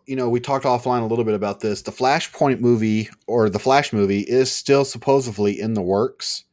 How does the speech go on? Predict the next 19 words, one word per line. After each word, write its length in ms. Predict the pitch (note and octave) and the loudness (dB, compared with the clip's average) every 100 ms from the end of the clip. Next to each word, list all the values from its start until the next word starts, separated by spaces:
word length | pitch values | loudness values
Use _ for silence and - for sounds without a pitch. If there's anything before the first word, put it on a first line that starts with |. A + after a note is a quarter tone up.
| _ _ _ _ _ _ _ _ - | _ _ _ _ _ _ _ _ -4
And 400 | G#2+ A2 A2 G#2+ | -2 0 0 -2
I 120 | A#2 | -2
think 340 | A#2+ D3 D3+ - | 0 0 -2 -2
D 160 | D3+ | -4
C 440 | C#3 - C#3+ C#3 C3 | -2 -2 -2 -2 -2
is 120 | A2+ | -6
probably 540 | - C3 C3+ B2 A#2+ | -4 -4 -2 -2 -2
h-, 260 | A2 - - - | -2 -6 -12 -4
the 80 | |
reason 200 | A2 C3+ | -2 0
why 120 | C#3+ C#3 | 2 2
we 100 | B2+ | 4
haven't 220 | B2+ G#2 | 2 0
heard 280 | A2 B2 C3 | 2 4 4
anything 680 | C3 B2 C3 B2+ B2+ B2+ - | 0 0 2 2 2 0 -4
being 200 | A2 A#2+ | -2 0
announced 340 | G#2+ A2 A#2 - | 2 2 0 0
for 80 | B2 | 4
that. 220 | B2 | 4